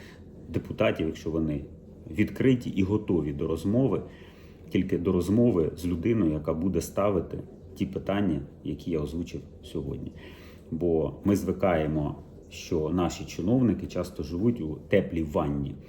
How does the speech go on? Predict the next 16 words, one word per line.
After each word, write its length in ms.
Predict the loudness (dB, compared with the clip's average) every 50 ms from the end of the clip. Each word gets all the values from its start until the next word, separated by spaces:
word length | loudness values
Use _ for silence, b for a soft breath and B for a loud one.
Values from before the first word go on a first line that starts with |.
| B B B B B B B
А 60 | -12
це 100 | -10 -8
призводить 440 | -6 -6 -4 -4 -2 -2 -2 -2 -4
до 100 | -6 -4
того, 200 | 0 4 4 4
ще 180 | 4 2 0 -2
раз 100 | -2 -2
повторюю, 440 | -6 -10 -8 -6 -6 -6 -6 -8 -10
що 160 | -12 -12 -12
українці 500 | -10 -8 -4 0 0 0 0 0 -4 -10 -12 -14 -18 -18 -18 -18 -18 -20 -14 -8
не 340 | -4 -2 0 0 0 -2 -6 -10 -18 -20 -16 -12 -8
довіряють 640 | -6 -4 -4 -4 -4 -6 -6 -8 -10 -12 -14 -16 -14 -10 -6
і 60 | -6
йдуть 460 | -4 -2 0 0 0 -2 -4 -8 -6
на 80 | -4 -4
альтернативні 800 | -4 -4 -6 -6 -4 -4 -4 -4 -2 -2 -2 0 -2 -4 -4